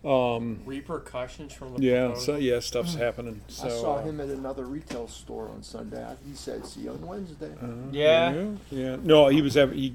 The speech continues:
Speaker 1: computer problems. They got him a new computer and then a new program, and he's having to learn how to use the program, and so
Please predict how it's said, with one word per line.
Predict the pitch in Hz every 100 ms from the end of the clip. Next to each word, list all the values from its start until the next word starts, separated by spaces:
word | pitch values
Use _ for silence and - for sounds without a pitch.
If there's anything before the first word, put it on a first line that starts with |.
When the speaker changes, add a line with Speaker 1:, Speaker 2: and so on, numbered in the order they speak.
| -
Speaker 1:
computer | - 139 - 165 143
problems. | 147 143 139 139 131 -
They | 131
got | 131 135
him | 135
a |
new | 135
computer | 127 127 143 135 131 123 - - - - -
and | 139
then | 135
a | 127
new | 127
program, | 123 - 143 139 139 135 135
and | 127
he's | 113
having | 123 113 113
to |
learn | 110 113
how | 113 113
to |
use | 107 107
the | -
program, | - 120 110 110 107 107 104
and | 104 -
so | -